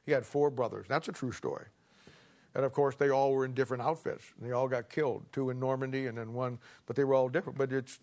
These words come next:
it's, it's a true deal. Uh, it, it's just,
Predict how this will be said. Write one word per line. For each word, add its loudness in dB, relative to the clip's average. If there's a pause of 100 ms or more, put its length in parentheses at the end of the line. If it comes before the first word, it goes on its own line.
it's, -6 (120)
it's -4
a -6
true -2
deal. -2 (840)
Uh, 6
it, 6
it's 2
just, 2